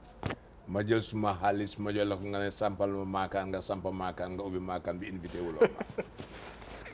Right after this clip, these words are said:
Speaker 1: Ñu ne mag baax na ci kër de.
Speaker 2: Waaw.
Speaker 1: Noonu rek laa la ko mën a waaye.
Speaker 2: <laughs>
Speaker 1: Ubbi nga K M C,
Speaker 2: Waaw.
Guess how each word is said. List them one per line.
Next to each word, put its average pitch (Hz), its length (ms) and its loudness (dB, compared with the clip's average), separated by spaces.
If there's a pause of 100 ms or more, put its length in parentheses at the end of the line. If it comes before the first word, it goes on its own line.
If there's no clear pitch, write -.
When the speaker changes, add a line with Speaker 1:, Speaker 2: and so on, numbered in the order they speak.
(1400)
Speaker 1:
Ñu 98 80 0
ne 107 80 4
mag 110 220 6
baax 110 180 10
na 110 80 6
ci 95 140 0
kër 98 220 4
de. 92 100 -4
Speaker 2:
Waaw. 147 320 0 (840)
Speaker 1:
Noonu 113 180 6
rek 120 100 12
laa 120 120 10
la 110 80 12
ko 101 80 4
mën 101 140 0
a 95 40 4
waaye. 85 180 4 (580)
Speaker 2:
<laughs> - 580 -10
Speaker 1:
Ubbi 120 200 8
nga 131 140 8
K - 100 -2 (220)
M 120 140 4
C, 110 180 2
Speaker 2:
Waaw. 139 260 8